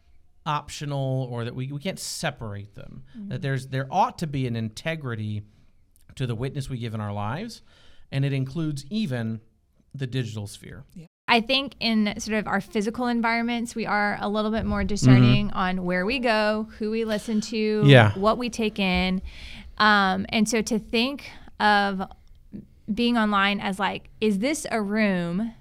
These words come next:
Speaker 2: that I need to go into? Is this a space where I need to be?"
Speaker 1: Mm-hmm.
Speaker 2: Realizing,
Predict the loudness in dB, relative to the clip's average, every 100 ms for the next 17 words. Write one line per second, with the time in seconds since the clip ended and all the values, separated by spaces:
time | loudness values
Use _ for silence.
0 | -20 -20 -20 -20 -20 -20 -20 -20 -6 0
1 | 2 2 2 0 -4 -6 -6 -6 -6 -6
2 | -6 -6 -6 -10 -6 -2 -2 -2 -4 -4
3 | -4 -6 -6 -4 -2 -2 -4 -2 4 4
4 | 6 4 2 0 2 6 6 4 2 0
5 | -2 -4